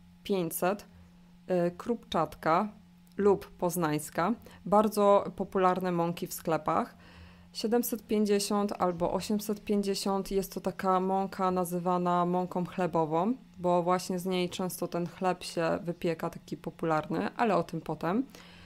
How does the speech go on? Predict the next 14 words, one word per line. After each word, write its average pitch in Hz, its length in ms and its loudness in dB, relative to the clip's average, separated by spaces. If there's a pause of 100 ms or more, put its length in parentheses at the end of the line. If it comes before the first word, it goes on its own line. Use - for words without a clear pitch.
(300)
Tysiąc 277 300 0
czterysta 180 640 0 (220)
to 185 100 -2
jest 180 320 -2
sitkowa. 180 580 0 (600)
Typ 220 480 4
tysiąc 185 400 -4
osiemset 214 500 -2
pięćdziesiąt 165 640 -2
to 190 120 -2
już 233 160 -2
jest 190 140 -4
mąka 185 320 -4
Graham. 175 600 -2